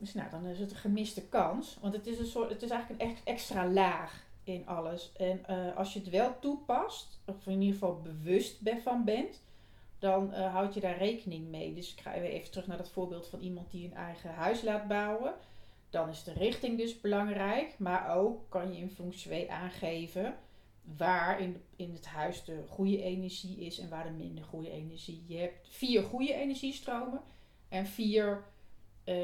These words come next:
minder goede. Dus j-, jij zou heel zwart-wit positief negatief kunnen zeggen, maar ik zeg goed en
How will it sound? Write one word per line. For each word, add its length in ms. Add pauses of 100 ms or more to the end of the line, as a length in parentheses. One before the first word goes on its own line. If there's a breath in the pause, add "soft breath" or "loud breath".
(120)
minder 300
goede. 340 (100)
Dus 160
j-, 160
jij 140
zou 460
heel 200
zwart-wit 560
positief 420
negatief 460
kunnen 200
zeggen, 240
maar 80
ik 80
zeg 200
goed 360
en 300